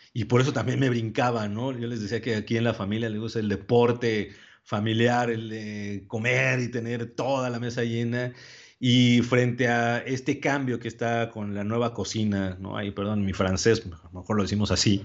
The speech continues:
<laughs> la invención relativamente del chef francés Paul Bocuse, en el cual, pues, también trae esas transformaciones de la nueva cocina, de que ahora en lugar de que,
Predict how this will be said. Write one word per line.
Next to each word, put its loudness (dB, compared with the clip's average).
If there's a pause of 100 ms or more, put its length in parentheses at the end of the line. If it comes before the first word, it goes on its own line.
<laughs> 0
la 2
invención 0
relativamente -6 (260)
del -2
chef 0
francés -4
Paul 2
Bocuse, 0 (500)
en -2
el -2
cual, 2
pues, -2
también 0
trae -2
esas -6
transformaciones -4 (140)
de 2
la -6
nueva -4
cocina, 0
de 4
que 2
ahora 6
en 2
lugar 2
de 2
que, -4